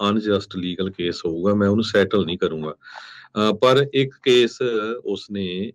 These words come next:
ਅਹ, ਸੈਟਲ ਕੀਤਾ, ਜਿਸ ਨੂੰ ਲਾਸ ਐਂਜਲਸ ਟਾਈਮ ਨੇ ਬੜੀ ਵੱਡੀ ਨਿਊਜ਼ ਬਣਾ ਕੇ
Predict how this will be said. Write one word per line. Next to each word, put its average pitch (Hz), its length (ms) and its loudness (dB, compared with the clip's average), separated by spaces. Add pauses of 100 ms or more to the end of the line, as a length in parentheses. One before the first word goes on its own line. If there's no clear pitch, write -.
ਅਹ, 90 480 -6
ਸੈਟਲ 101 460 -4
ਕੀਤਾ, 104 280 -2
ਜਿਸ 113 280 0
ਨੂੰ 107 120 -2
ਲਾਸ 98 260 0
ਐਂਜਲਸ 101 340 -6
ਟਾਈਮ 87 240 -6
ਨੇ 87 140 -6
ਬੜੀ 85 240 -4
ਵੱਡੀ 87 300 0
ਨਿਊਜ਼ 87 300 -4
ਬਣਾ 80 200 -4
ਕੇ 80 240 -4